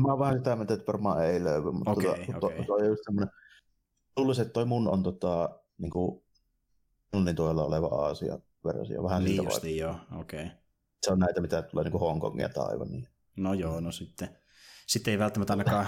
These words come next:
Speaker 2: heti löydy.
Speaker 1: Mut, mut tosta on joku je-, jenkkijulkaisu ainakin on, ja ka-, saattaa sitä olla joku E U:kin, kun mä vähän muistelin sen, että mä kattelin äkkiseltä, että tää taitaa olla eka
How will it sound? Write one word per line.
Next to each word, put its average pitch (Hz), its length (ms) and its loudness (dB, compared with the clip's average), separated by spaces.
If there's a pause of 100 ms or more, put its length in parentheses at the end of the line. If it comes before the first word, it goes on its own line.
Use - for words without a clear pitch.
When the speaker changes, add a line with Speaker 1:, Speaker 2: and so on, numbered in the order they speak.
(140)
Speaker 2:
heti 98 220 -2
löydy. 95 180 -2
Speaker 1:
Mut, 110 140 0 (260)
mut 127 180 -2 (120)
tosta - 260 -2
on 127 80 2
joku 120 200 -2
je-, 110 220 2
jenkkijulkaisu 113 720 0
ainakin 87 340 0
on, 69 80 2
ja 73 80 2
ka-, - 260 -2
saattaa 123 300 0
sitä 98 180 0
olla 90 120 0
joku 85 220 0
E 90 200 4
U:kin, 71 300 -2
kun - 140 -2
mä 101 120 2
vähän 120 140 4
muistelin 107 480 0
sen, 95 180 4
että - 160 -6 (1600)
mä 101 100 2
kattelin 95 680 -2
äkkiseltä, 92 480 -2
että 92 320 -2 (560)
tää 101 140 0
taitaa 95 260 0
olla 98 160 -2
eka 98 600 -2